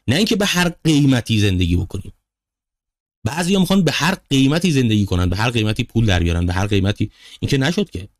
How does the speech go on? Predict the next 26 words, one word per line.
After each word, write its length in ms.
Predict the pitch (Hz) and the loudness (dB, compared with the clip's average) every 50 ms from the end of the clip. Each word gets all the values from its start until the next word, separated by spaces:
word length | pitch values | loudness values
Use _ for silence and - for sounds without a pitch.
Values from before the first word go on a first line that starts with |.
| _ _ _ _ _ _ _ _ - | _ _ _ _ _ _ _ _ 0
امیدوارم 340 | 165 180 196 202 208 214 - | 2 2 4 4 4 4 4
که 80 | - | 2
از 100 | 196 185 | 0 0
تماشای 280 | - 170 151 156 143 160 | 0 0 0 0 0 0
این 100 | 165 175 | 0 2
برنامه 260 | 151 139 131 127 127 | 0 2 2 2 2
هم 80 | 139 135 | 4 4
لذت 280 | 127 117 117 135 131 | 2 2 2 0 0
برده 220 | - 120 113 127 147 | 2 0 2 2 2
باشید. 320 | 165 165 - 180 175 - | 2 2 0 -2 -4 0
با 80 | - 110 | 0 2
لایک 220 | 104 104 107 - | 2 2 2 0
ویدیو 300 | 107 101 98 98 107 - | 0 0 2 2 2 0
کمک 280 | - - 104 107 123 - - | 0 0 -2 -2 -2 0 -2
می‌کنید 260 | 117 - 127 127 110 | -2 0 0 0 0
یوتیوبمون 280 | 95 - 101 107 113 | 0 0 0 0 0
رو 120 | 120 127 - - - - _ - | 0 -2 -4 -6 -18 -20 _ -8
به 100 | 95 95 | -6 -6
افراد 260 | - - 110 110 117 | -4 -2 0 0 0
بیشتری 380 | 101 90 85 - - 160 190 | 0 0 -2 0 0 0 0
به 80 | 202 196 | 2 2
نمایش 220 | 190 180 180 175 | 2 2 0 0
بگذاره 320 | - 180 170 156 165 170 165 | 0 0 0 2 2 2 2
و 60 | 113 | 0
شما 340 | 92 - - 101 98 104 104 | -2 -2 0 0 2 2 2
هم 220 | 107 147 147 156 | 2 0 0 -2